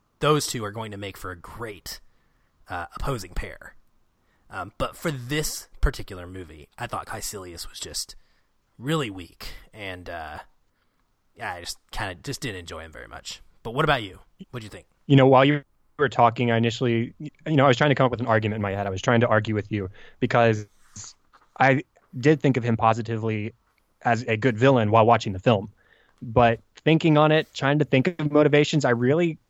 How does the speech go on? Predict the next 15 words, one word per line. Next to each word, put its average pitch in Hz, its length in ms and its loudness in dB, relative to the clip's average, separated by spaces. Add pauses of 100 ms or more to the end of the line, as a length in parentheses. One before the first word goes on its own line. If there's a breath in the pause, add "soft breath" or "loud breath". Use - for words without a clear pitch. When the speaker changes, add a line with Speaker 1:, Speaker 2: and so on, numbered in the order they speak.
Speaker 2:
can't 165 340 0 (220)
nail 139 300 4
it 120 180 0
down 110 480 2 (340)
for, 127 280 6 (100)
uh, - 20 2
uh, 123 440 4 (180)
an 120 100 2
explanation 123 460 0
that 117 80 0
makes 110 200 -2
sense. - 440 -4 (420 soft breath)
Um, 104 380 2
you're 127 160 6
right. 135 320 2